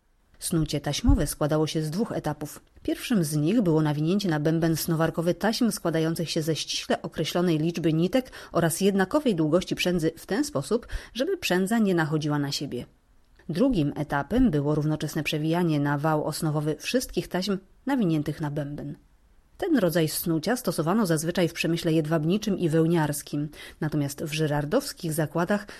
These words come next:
snowadła taśmowe z powodzeniem wykorzystywano do snucia osnów bawełnianych i lnianych.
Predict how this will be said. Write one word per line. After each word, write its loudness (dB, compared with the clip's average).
snowadła 2
taśmowe -2
z -4
powodzeniem 2
wykorzystywano 0
do 0
snucia -4
osnów -4
bawełnianych 2
i 0
lnianych. -2